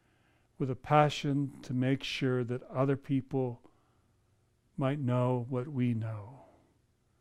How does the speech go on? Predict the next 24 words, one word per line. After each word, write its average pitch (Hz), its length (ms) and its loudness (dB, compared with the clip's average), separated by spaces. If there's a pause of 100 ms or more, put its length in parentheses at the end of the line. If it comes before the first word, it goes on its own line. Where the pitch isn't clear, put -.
(1200)
If 135 160 -4
they 127 200 0
only 147 480 4
knew 120 340 0 (1600)
who 135 220 0
Christ 117 540 -2
is. - 680 -12 (1700)
Let 131 180 2
that 139 240 2
be 139 140 4
the 120 140 -2
world 113 520 -4 (1400)
we 131 80 2
work 123 280 0
with 123 140 -6
God 120 300 0
to 120 80 -10
create, 107 600 -8 (2000)
to - 60 -20
the 139 80 -2
glory 139 280 6
of 113 80 -4
God 127 320 4
and 113 240 0